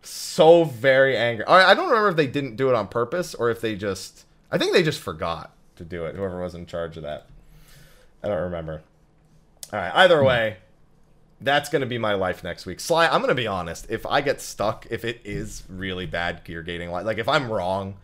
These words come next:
Speaker 1: we're not doing State of the Realm next week. <laughs> I'm just warning you
Speaker 2: Okay,
Speaker 1: right now.
Speaker 2: fair.
Speaker 1: 'Cause
Speaker 2: Fair.
Speaker 1: that Friday,
Speaker 2: Yeah.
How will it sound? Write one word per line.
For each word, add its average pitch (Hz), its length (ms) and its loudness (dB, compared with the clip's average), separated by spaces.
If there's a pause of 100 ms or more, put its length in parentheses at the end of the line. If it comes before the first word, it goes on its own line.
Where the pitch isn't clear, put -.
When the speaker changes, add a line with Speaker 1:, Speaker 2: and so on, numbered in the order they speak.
(220)
Speaker 1:
we're 101 160 -6
not 95 300 -6
doing 82 160 -10
State 82 200 -8
of 80 60 -8
the 80 60 -8
Realm 76 240 -8
next - 240 -10
week. 80 300 -10
<laughs> - 40 -14
I'm 135 160 -4
just 139 140 -8
warning 165 400 4
you 180 100 2
Speaker 2:
Okay, 160 80 4
Speaker 1:
right 151 240 4
now. 131 300 2
Speaker 2:
fair. 247 240 2 (280)
Speaker 1:
'Cause 165 260 4
Speaker 2:
Fair. 180 340 0 (140)
Speaker 1:
that 156 300 6
Friday, 180 760 4
Speaker 2:
Yeah. 220 80 -12